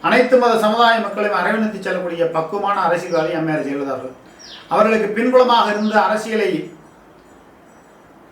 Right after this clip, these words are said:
அ-, தமிழ்நாட்டினுடைய அரசியல் சூழ்நிலைகளை எல்லாத்தையுமே எடுத்து சொல்லி, சைக்கிள் கொடுக்கறதுலேருந்து தாய்ப்பால்,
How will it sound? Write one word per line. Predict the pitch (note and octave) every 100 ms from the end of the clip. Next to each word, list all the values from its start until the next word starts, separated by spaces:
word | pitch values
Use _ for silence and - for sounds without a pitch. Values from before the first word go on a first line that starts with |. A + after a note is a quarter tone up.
| - -
அ-, | E3+ F3
தமிழ்நாட்டினுடைய | F#3+ A3+ A3+ G#3 G3
அரசியல் | F3 G#3 G#3 G3
சூழ்நிலைகளை | F#3+ G3+ G#3 F#3+ F3+ D#3+ F3
எல்லாத்தையுமே | F#3+ F#3 G3 G3+ G3+ -
எடுத்து | E3+ F#3 F#3
சொல்லி, | E3+ E3 G#3 G#3+ - - - - - -
சைக்கிள் | - F3 F3+ F#3 F#3
கொடுக்கறதுலேருந்து | D#3+ D3+ D#3 D#3 F#3+ F3
தாய்ப்பால், | D#3+ E3+ D#3+ E3 E3+